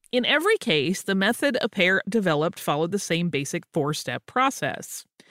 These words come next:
In his words, translated from the French, quote, "It consists principally, first, in enclosing in bottles the substances to be preserved.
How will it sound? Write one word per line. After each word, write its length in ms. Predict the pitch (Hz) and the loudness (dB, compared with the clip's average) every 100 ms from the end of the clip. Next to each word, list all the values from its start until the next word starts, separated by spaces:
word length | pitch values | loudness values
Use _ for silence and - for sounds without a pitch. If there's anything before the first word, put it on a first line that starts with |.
| - - _ | -20 -20 _
In 160 | 220 269 | 2 2
his 180 | 349 | 2
words, 400 | 262 170 180 190 | 2 2 2 -2
translated 560 | - 180 180 202 208 220 | -4 -2 0 0 0 0
from 140 | 185 | 0
the 100 | 202 | -2
French, 420 | 226 160 151 - - | -2 -2 -2 -6 -4
quote, 320 | 196 180 - - - _ | 0 0 -4 -16 -20 _
"It 120 | 254 | -4
consists 560 | - 294 - 254 - - | 0 -2 2 2 0 -10
principally, 720 | - 403 480 349 196 175 180 | -4 -2 0 0 2 2 0
first, 500 | - - 320 339 - - | -2 0 0 0 -4 -2
in 140 | 226 | 0
enclosing 640 | 202 196 - 240 277 302 269 | 2 0 0 0 2 0 0
in 180 | 294 | 0
bottles 440 | 220 160 165 165 - | 2 2 4 2 2
the 120 | 196 | -2
substances 720 | - 254 - 202 185 156 156 | 2 0 0 -2 0 0 0
to 120 | - | -2
be 160 | 165 147 | -2 -2
preserved. 840 | - 175 175 165 120 71 - - | -2 0 2 2 2 -4 -10 -18